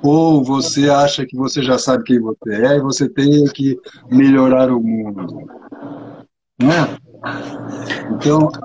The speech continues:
a maturidade espiritual, ela vem exatamente da consciência do nosso nada. Como dizem os santos, eu não tô inventando nada aqui.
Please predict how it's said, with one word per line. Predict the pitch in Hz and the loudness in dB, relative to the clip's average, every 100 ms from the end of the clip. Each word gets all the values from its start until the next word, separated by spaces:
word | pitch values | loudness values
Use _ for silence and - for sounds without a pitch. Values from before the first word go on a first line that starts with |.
| _ - | _ -8
a | 139 | 0
maturidade | 135 147 151 147 160 151 147 | 2 4 2 2 0 -2 -2
espiritual, | - 139 131 127 127 143 | -2 0 0 0 2 2
ela | 135 123 113 - | 0 0 -2 -2
vem | 127 151 160 | 2 4 4
exatamente | 120 135 139 131 123 147 139 | 2 0 0 2 2 2 0
da | 127 117 | -4 0
consciência | 143 165 156 - 113 113 139 165 151 - - - - _ _ - - - _ _ _ - - - - - - | 2 2 2 -2 -2 2 2 2 -2 -8 -8 -8 -12 _ _ -20 -20 -20 _ _ _ -16 -14 -14 -14 -14 -8
do | 107 135 135 | 2 6 6
nosso | 139 165 - 160 | 6 2 -2 2
nada. | 120 120 160 139 101 76 - - _ _ - - - _ _ _ _ _ - | 2 2 0 -2 -8 -12 -14 -20 _ _ -20 -16 -18 _ _ _ _ _ -6
Como | 165 185 | -2 -2
dizem | 180 180 190 | 0 2 2
os | - | 0
santos, | - 127 165 160 98 85 | 0 2 2 0 -6 -2
eu | 117 | 0
não | 131 | 2
tô | 160 | 2
inventando | 143 135 - 143 135 | 2 2 2 4 4
nada | 139 127 113 | 4 2 0
aqui. | - 110 127 | 0 2 2